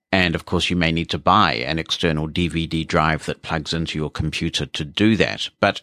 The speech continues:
it's accessible, and it also allows you to extract the files from the D V D,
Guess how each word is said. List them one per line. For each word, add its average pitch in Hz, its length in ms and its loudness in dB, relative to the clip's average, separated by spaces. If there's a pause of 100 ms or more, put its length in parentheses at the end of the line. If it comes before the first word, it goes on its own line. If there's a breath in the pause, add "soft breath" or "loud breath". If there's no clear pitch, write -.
it's - 260 0
accessible, 117 760 2 (300)
and 107 420 4
it 113 100 2
also 117 340 2
allows 90 280 2
you 90 120 -2
to 85 160 -4
extract - 680 -2
the 92 60 -4
files 62 440 -2
from 82 160 -6
the 80 100 0
D 82 140 0
V 73 200 -4
D, 82 300 2